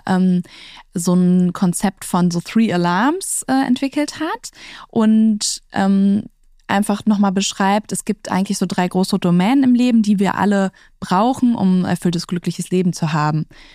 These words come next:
Natürlich Beziehungen, also Relationships, dann das Thema Gesundheit mit allem, was so dazugehört, wo wir hier par excellence drüber sprechen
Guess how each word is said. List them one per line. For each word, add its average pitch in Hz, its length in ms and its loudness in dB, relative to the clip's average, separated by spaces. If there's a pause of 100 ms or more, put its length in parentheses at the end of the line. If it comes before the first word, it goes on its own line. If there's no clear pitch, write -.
Natürlich 170 300 -2
Beziehungen, 302 680 0
also 196 180 0
Relationships, 247 880 -2 (420)
dann 202 140 2
das 170 100 2
Thema 175 240 0
Gesundheit 330 1000 -2
mit 208 160 0
allem, 190 260 0
was 185 140 -2
so 185 80 -2
dazugehört, 233 680 0
wo 208 140 4
wir 196 300 2
hier 202 340 -2 (560)
par 220 180 0
excellence 220 400 0
drüber 208 200 0
sprechen 262 560 0